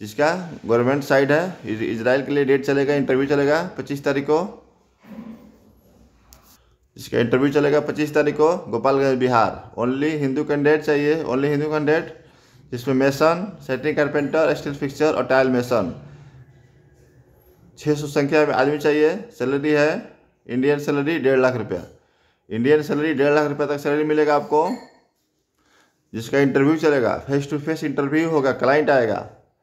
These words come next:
only हिंदू कैंडिडेट चाहिए, पच्चीस तारीख को, जनवरी में, गोपालगंज, बिहार। गवर्नमेंट साइड है, इसराइल के लिए एम्प्लॉयमेंट वीज़ा है।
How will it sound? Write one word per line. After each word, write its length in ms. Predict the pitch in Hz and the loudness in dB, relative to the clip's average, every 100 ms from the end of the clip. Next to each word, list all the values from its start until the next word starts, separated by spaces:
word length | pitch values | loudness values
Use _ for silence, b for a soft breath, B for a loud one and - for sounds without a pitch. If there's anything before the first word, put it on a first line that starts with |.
| _ _ - | _ _ -4
only 200 | 117 135 | -2 0
हिंदू 360 | 147 143 135 | 2 0 0
कैंडिडेट 360 | 147 147 151 147 | 0 2 2 2
चाहिए, 320 | 147 147 151 208 - _ _ - | 0 2 0 -2 -10 _ _ -16
पच्चीस 280 | 117 139 | -8 -6
तारीख 220 | 143 139 139 | -2 -2 0
को, 280 | 147 147 - | -2 -2 -2
जनवरी 340 | 123 127 139 | 0 2 2
में, 280 | 143 160 156 | 2 0 0
गोपालगंज, 400 | 127 135 139 139 | -2 0 0 0
बिहार। 480 | 139 135 151 254 - b b b b b _ _ _ _ _ _ _ | 2 4 2 0 -12 b b b b b _ _ _ _ _ _ _
गवर्नमेंट 360 | - 117 135 143 | -2 2 2 2
साइड 280 | 147 147 147 | 2 2 2
है, 140 | 170 | 2
इसराइल 380 | 139 127 131 135 | 2 2 2 2
के 80 | 147 | -2
लिए 480 | 143 147 185 - - | 2 2 0 -8 -14
एम्प्लॉयमेंट 460 | - 113 120 135 135 | -12 -6 -2 -2 -2
वीज़ा 260 | 123 120 | -2 0
है। 340 | 110 85 80 | 0 -2 -10